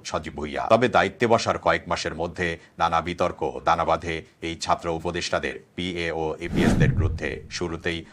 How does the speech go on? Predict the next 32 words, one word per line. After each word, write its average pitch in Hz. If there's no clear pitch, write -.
আসিফ 85
মাহমুদের 87
এপিএস 80
মোয়াজ্জেম 82
হোসেনের 80
বিরুদ্ধে 82
ওঠে 80
নানা 80
অনিয়ম 82
ও 80
দুর্নীতির 80
অভিযোগ। 78
কয়েকশো 131
কোটি 135
টাকা 135
অনিয়মের 95
অভিযোগ 90
এনে 85
তাকে 90
দেশ 95
ত্যাগে 92
নিষেধাজ্ঞা 87
ও 85
এনআইডি 90
ব্লক 85
করে 80
দুদক। 76
এরপরও 120
বন্ধ 92
হয়নি 107
এপিএস 76
কাণ্ড। 73